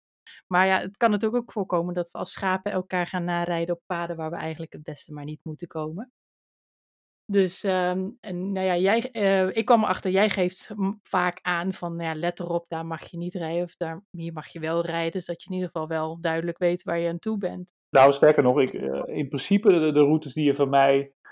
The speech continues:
Speaker 2: ziet, die ik aanbied via mijn Komoot-account, die kan je allemaal fietsen zonder dat je ergens illegaal rijdt. En als ik zelf een rondje heb gefietst en ik publiceer dat, dan wil ik hem nog wel eens op onzichtbaar zetten, want ik ben af en toe ook op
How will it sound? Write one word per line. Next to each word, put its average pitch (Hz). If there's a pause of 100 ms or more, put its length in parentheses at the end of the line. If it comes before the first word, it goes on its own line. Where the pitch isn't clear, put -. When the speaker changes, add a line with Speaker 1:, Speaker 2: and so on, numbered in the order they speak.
(320)
Speaker 2:
ziet, -
die 139
ik 135
aanbied 143
via 131
mijn 123
Komoot-account, 139
die 135
kan 123
je 117
allemaal 131
fietsen 143
zonder 147
dat 139
je -
ergens 135
illegaal 147
rijdt. 131 (640)
En 131
als 135
ik 131
zelf 151
een 160
rondje 156
heb 147
gefietst -
en 143
ik 139
publiceer 143
dat, 139
dan 131
wil 143
ik 147
hem 147
nog 139
wel 143
eens 139
op 143
onzichtbaar 143
zetten, 131
want 135
ik 135
ben 131
af 135
en 127
toe 156
ook 143
op 143